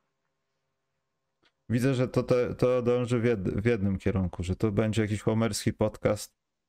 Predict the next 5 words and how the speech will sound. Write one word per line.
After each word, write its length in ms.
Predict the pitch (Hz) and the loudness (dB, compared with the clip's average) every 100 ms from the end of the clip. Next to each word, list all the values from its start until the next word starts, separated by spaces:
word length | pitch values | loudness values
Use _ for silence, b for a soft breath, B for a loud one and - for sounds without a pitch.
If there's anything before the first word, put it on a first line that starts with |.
| _ _ _ _ _ - | _ _ _ _ _ -4
Celtics. 680 | 107 90 - 90 - - _ _ _ _ _ 120 | -2 -2 -6 -14 -14 -20 _ _ _ _ _ -2
Nie 100 | 120 | 0
dopuszczę 460 | 123 131 - 101 | 0 -2 0 0
do 120 | 92 | 0
tego. 300 | - 90 87 | 0 -2 -2